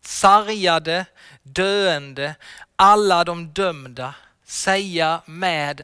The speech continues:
alla, heliga, saliga, att Jesus är Herre." För att Jesus, han gav sitt liv för oss.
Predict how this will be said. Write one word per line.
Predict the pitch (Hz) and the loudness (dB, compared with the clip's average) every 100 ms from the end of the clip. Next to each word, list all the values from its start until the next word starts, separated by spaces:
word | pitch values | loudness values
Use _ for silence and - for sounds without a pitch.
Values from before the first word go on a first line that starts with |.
| - - | -12 -4
alla, | 156 160 143 117 113 - - - - - _ - | -4 -4 -10 -10 -12 -16 -20 -20 -20 -20 _ -10
heliga, | - 226 240 233 190 165 160 | 0 4 4 4 0 -2 -4
saliga, | - 165 156 160 135 120 120 123 156 | -4 -6 -6 -8 -10 -16 -16 -16 -10
att | 147 147 156 | -8 -8 -10
Jesus | 151 175 214 233 - - 147 135 - - - _ | -12 -8 -6 -6 -8 -10 -12 -16 -16 -16 -18 _
är | 180 147 120 113 - - - _ | -4 -4 -6 -14 -18 -20 -20 _
Herre." | - 156 165 165 - - 143 - _ _ _ _ _ _ _ _ _ _ _ _ _ _ | -12 -10 -10 -14 -20 -20 -20 -20 _ _ _ _ _ _ _ _ _ _ _ _ _ _
För | - - 240 247 214 | -6 2 4 6 4
att | - | 0
Jesus, | 185 214 220 - 180 156 196 | -2 -2 0 -2 -6 -4 -4
han | 180 170 | -4 -6
gav | - 220 196 175 160 | -2 0 2 -2 -4
sitt | - 190 - - 165 | -8 -10 -14 -20 -18
liv | 175 202 160 135 135 143 - - _ _ | -8 -6 -6 -10 -14 -16 -20 -20 _ _
för | - 190 160 143 - | -8 -4 -4 -6 -8
oss. | 202 - - - | -8 -8 -8 -10